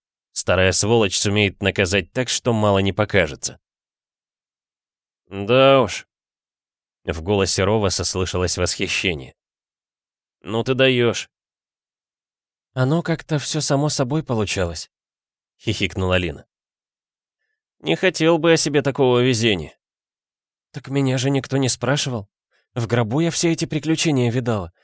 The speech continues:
Предпочла бы спокойно добраться до Тарканака и учиться летать, но не получилось. Я...» Её прервал прерывистый звуковой сигнал с пульта. Лина тут же прирастила обратно к глазу биоконтактор. «О,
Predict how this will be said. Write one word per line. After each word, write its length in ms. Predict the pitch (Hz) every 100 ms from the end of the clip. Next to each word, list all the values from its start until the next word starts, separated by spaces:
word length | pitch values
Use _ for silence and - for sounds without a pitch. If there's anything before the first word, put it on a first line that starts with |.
| _ _
Предпочла 500 | 123 120 131 127 147
бы 120 | 143
спокойно 460 | 131 139 127 151 143
добраться 420 | 123 113 139 147
до 140 | 123 127
Тарканака 600 | 123 131 127 139 151 143
и 80 |
учиться 400 | 123 120 151 -
летать, 440 | 151 139 127 147 -
но 80 | 127
не 120 | 123
получилось. 640 | 131 131 107 123 139 110 - _ _
Я...» 400 | 104 135 143 123 _ _ _ _ _ _ _ _ _ _ _
Её 340 | 87 90 92
прервал 500 | 92 95 92 95 110
прерывистый 640 | - 92 98 95 92 - 92
звуковой 480 | 85 92 98 95 98
сигнал 440 | - 85 90 92
с 100 | -
пульта. 420 | - 87 67 - _ _ _ _ -
Лина 280 | 120 135
тут 180 | 123 147
же 100 | 127
прирастила 720 | 110 123 113 104 - 139 131
обратно 640 | - 110 90 101 120 123 117
к 120 | 82
глазу 400 | 90 98 107 113
биоконтактор. 920 | 92 95 90 98 101 98 90 - - _ _ _ _ _ _ _ _ _ _ _ -
«О, 220 | 156